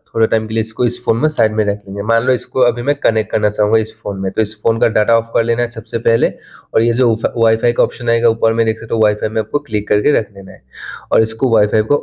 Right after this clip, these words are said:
on कर लेना है। आप अपना इसका फ़ोन का वाईफाई on कर लीजिए और जैसे वाईफाई on कर लेंगे, इस फ़ोन का नाम देख सकते हो दोस्तों, ये Oppo एफ़ सेवनटीन है, Oppo एफ़ सेवनटीन में इधर कनेक्ट कर दिया।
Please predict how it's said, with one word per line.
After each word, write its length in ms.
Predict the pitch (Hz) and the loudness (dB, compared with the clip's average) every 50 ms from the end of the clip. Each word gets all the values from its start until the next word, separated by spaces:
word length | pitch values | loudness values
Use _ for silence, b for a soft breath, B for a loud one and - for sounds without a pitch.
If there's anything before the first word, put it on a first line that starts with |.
| - 117 | 0 -2
on 180 | 107 107 107 - | -2 -2 -2 -4
कर 100 | 107 104 | -4 -4
लेना 160 | 101 101 101 | -4 -4 -2
है। 60 | 104 | -4
आप 100 | 110 110 - | -4 -2 -2
अपना 320 | 117 117 127 127 127 127 123 127 | -4 -4 -2 -2 -2 -2 -2 -6
इसका 280 | 120 - - - 127 | -12 -8 -2 0 0
फ़ोन 420 | 117 - - _ - - 113 113 113 | 0 -2 -8 _ -4 -2 -2 0 2
का 80 | 123 113 | 2 4
वाईफाई 320 | 110 107 107 107 - 113 | 4 2 2 2 2 0
on 180 | 113 117 117 117 | 0 0 0 0
कर 100 | 117 113 | 0 0
लीजिए 360 | 117 113 117 147 196 - - B B B B B B B B B | 0 -2 -2 -2 -2 -4 -6 B B B B B B B B B
और 80 | 123 120 | 0 0
जैसे 160 | 123 123 143 | 2 2 2
वाईफाई 340 | 135 120 113 113 113 135 127 | 4 4 2 2 2 2 2
on 200 | 117 117 123 117 | 2 0 0 0
कर 120 | 127 120 | 0 0
लेंगे, 260 | 120 120 117 120 131 127 | 2 0 -2 -2 -2 -4
इस 180 | 120 - - | -4 -6 -2
फ़ोन 180 | - 113 110 113 | -2 -2 -2 2
का 120 | 113 120 113 | 0 0 2
नाम 280 | 110 110 110 110 113 110 | 2 2 0 0 0 -2
देख 160 | 113 110 - | -2 -4 -2
सकते 260 | - 113 - - 120 | -6 -10 -6 -4 -2
हो 40 | 113 | 0
दोस्तों, 260 | 113 110 - - 117 | 0 -2 -2 -2 0
ये 240 | 110 107 110 - - - 113 | 0 0 0 -2 -4 -4 -6
Oppo 240 | 107 - - 110 104 | -6 -2 0 2 2
एफ़ 100 | 101 101 | 2 0
सेवनटीन 440 | - - 110 104 107 107 110 107 107 | -2 -4 -2 -2 0 -2 -2 -2 -2
है, 120 | 113 127 - | -2 -2 -2
Oppo 260 | 107 104 - 107 101 | -4 -4 0 0 0
एफ़ 80 | 101 | 0
सेवनटीन 320 | - - - 101 104 104 104 | -2 -6 -8 -6 -6 -6 -4
में 140 | 104 104 101 | -2 -2 0
इधर 140 | 101 104 101 | 0 0 0
कनेक्ट 320 | - 101 98 101 98 - - | 0 -2 -2 -2 -4 -2 -2
कर 120 | 101 101 | -2 0
दिया। 200 | 104 110 135 190 | 2 0 -2 -2